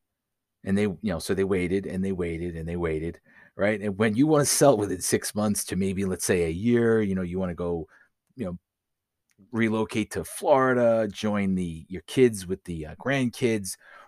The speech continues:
or you wanna downsize or whatever it is, waiting three to seven years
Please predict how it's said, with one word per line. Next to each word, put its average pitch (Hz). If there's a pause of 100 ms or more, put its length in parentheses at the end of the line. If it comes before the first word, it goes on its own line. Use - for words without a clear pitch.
or 98
you 98
wanna 98
downsize 117
or 98
whatever 123
it 135
is, 98 (1900)
waiting 143
three 127
to 135
seven 120
years 120